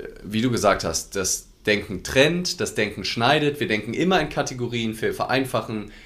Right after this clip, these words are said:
Ne, wir haben diese Folge ja auch gehabt, grenzenlos. All die Grenzen, die wir aufziehen, sind immer nur gedacht.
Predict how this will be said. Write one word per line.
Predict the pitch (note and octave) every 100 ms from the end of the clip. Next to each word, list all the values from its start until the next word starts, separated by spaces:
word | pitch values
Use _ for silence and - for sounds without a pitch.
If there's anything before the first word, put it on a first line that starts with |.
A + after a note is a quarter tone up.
| - -
Ne, | C3+ F3
wir | C3+
haben | A2
diese | G#2+ G2+ G#2 - G2
Folge | - B2+ A#2
ja | F#2+
auch | -
gehabt, | G2+ -
grenzenlos. | G#2+ C3+ F3+ E3 C#3 B2 B2 A#2+
All | A#2+ D#3
die | E3
Grenzen, | B2 A#2+ E3+ F#3 F3 C#3
die | A#2+
wir | A2+ F#2+
aufziehen, | A2+ A2+ - G#2+ G2 G#2
sind | A2 - -
immer | A#3 G#3 D3+
nur | B2 A#2
gedacht. | A#2 G#2+ - -